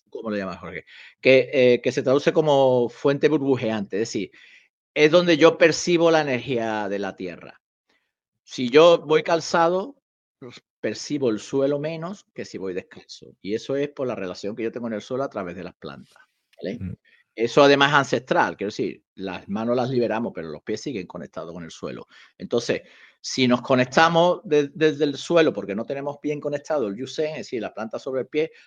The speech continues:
Speaker 1: lo que ocurre es que no generamos energía porque la energía se va hacia arriba, la tenemos arriba, no la tenemos en el suelo. De, la importancia de estar relajado con lo-, con los pies.
Speaker 2: Justamente, y a mí me llama mucho la atención, y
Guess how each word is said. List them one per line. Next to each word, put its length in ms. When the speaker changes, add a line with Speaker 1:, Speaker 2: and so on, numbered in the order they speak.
Speaker 1:
lo 160
que 60
ocurre 400
es 40
que 140
no 180
generamos 460
energía 360
porque 280
la 100
energía 460
se 200
va 120
hacia 220
arriba, 220
la 120
tenemos 260
arriba, 360
no 100
la 100
tenemos 380
en 60
el 100
suelo. 380
De, 140
la 120
importancia 640
de 140
estar 380
relajado 560
con 240
lo-, 280
con 160
los 160
pies. 240
Speaker 2:
Justamente, 960
y 380
a 100
mí 320
me 120
llama 300
mucho 340
la 80
atención, 380
y 300